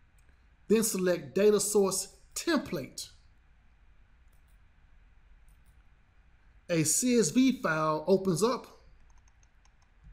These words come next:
The first row column is application U R L. We don't need that step.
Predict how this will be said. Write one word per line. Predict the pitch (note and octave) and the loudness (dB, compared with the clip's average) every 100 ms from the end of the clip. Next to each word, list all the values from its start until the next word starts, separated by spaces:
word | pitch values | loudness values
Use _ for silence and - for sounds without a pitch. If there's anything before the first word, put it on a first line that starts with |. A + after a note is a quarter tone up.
| - - - _ _ _ _ _ _ _ _ _ _ - | -20 -20 -20 _ _ _ _ _ _ _ _ _ _ -10
The | |
first | C#3 A#3+ B3+ B3 G3 - - - _ - | -4 0 2 2 0 -6 -12 -20 _ -12
row | C#3 F3 F3 | -4 0 0
column | F3 A#3 G#3 F#3+ G3 - - - | 0 -2 -2 -2 -4 -8 -18 -6
is | E3+ D3+ F#3 | -4 -2 -4
application | G3+ F#3+ A3 G3 F3+ | -4 -4 -4 -2 0
U | F3+ | 0
R | F3 D#3 | -2 -4
L. | D3+ B2+ - - _ _ _ _ _ _ _ - | -6 -8 -14 -20 _ _ _ _ _ _ _ -2
We | F#3+ A#3+ | 2 4
don't | G#3+ G3+ | 2 0
need | A3+ C4 G#3 F3 | 0 0 0 -2
that | G#3 | -2
step. | G3+ - C#3+ - | -4 -6 -8 -10